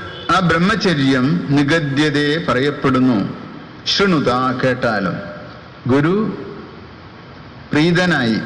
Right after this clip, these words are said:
സംപ്രീതനായി ഗുരു. കാരണം ശിഷ്യന്മാരുടെ വിനയം, ജിജ്ഞാസ, സമർപ്പണം, ഇവയിലൂടെ ഗുരുവിൻ്റെ ആന്തരികതയും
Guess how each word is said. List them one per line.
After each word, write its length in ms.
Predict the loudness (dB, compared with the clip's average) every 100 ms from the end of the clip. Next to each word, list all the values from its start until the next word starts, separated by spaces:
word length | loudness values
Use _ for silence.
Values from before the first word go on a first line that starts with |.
| -4 0
സംപ്രീതനായി 840 | 2 2 2 2 2 0 0 -2 -2 -2
ഗുരു. 180 | 0 -2 -8 -14 -14 -16 -18 -18 -20 -20 -20 -20 -20 -8 -2
കാരണം 400 | 0 2 2 0 -2 -4 -4 -2
ശിഷ്യന്മാരുടെ 800 | 0 0 2 2 2 2 2 2 0
വിനയം, 400 | 0 0 0 0 0 -2 -8 -14 -14 -4 -2
ജിജ്ഞാസ, 500 | 0 2 2 2 0 2 0 -2 -6 -12 -16 -16 -16 -16 -16 -6 0
സമർപ്പണം, 640 | 2 2 2 0 0 0 -4 -10 -14 -16 -18 -20 -20 -20 -20 -20 -6 0
ഇവയിലൂടെ 640 | 2 4 4 4 2 2 -2 -4 -8 -12 -14 -18 -20 -14 -6 0
ഗുരുവിൻ്റെ 640 | 2 4 2 2 2 2 2 0 0
ആന്തരികതയും 800 | 0 2 2 2 2 2 0 2